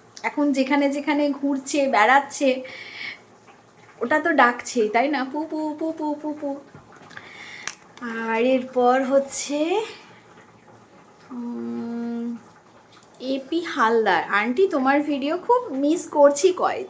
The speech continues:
উম, কয়দিন।" আমার তরফ থেকে অনেক অনেক ভালোবাসা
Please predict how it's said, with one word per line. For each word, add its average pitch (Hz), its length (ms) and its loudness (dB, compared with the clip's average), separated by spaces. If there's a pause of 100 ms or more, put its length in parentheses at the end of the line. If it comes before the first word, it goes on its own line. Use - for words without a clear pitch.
উম, 208 180 -8 (300)
কয়দিন।" 190 440 2 (1900)
আমার 233 260 -4
তরফ 262 220 -2
থেকে 285 160 -2
অনেক 240 320 -2
অনেক 254 300 0
ভালোবাসা 240 960 0